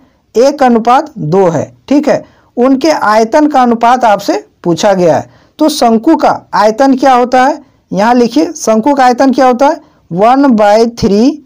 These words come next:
वन बाय थ्री पाई आर स्क्वायर एच, ये होता है शंकु का आयतन। दो शंकु है और दोनों का अनुपात आपसे पूछा है आयतन का,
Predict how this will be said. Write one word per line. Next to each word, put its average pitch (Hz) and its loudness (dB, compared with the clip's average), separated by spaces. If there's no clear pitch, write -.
वन 226 0
बाय 254 2
थ्री 233 0
पाई 226 0
आर 214 2
स्क्वायर 226 -2
एच, 247 -4
ये 254 0
होता 254 0
है 277 0
शंकु 254 0
का 254 0
आयतन। 226 0
दो 254 0
शंकु 269 0
है 240 0
और 208 0
दोनों 254 2
का 294 0
अनुपात 233 0
आपसे 247 0
पूछा 233 -2
है 294 0
आयतन 208 0
का, 139 -4